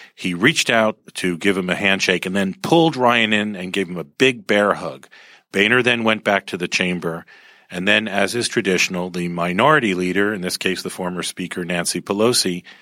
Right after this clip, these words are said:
had the gavel and announced that she was now handing it to Paul Ryan as Speaker. She reached forward, sort of leaned forward,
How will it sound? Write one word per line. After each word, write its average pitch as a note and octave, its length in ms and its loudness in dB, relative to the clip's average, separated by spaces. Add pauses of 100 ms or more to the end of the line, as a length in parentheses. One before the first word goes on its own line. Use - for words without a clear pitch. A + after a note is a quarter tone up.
(300)
had G#2+ 300 -2
the B2+ 80 2
gavel F#2+ 640 0
and F2+ 240 0
announced G#2 420 2
that F2 160 0
she F#2 160 0
was G2 160 -2
now F#2 220 2
handing A2 420 0
it E2+ 260 -2 (300)
to - 140 -2
Paul F2+ 280 2
Ryan E2 380 4
as E2 120 0
Speaker. - 540 -4 (200)
She F3 340 2
reached G#2 320 2
forward, E2+ 540 -6 (520)
sort - 260 0
of G2+ 120 -2
leaned E3 400 6
forward, D#2+ 500 -2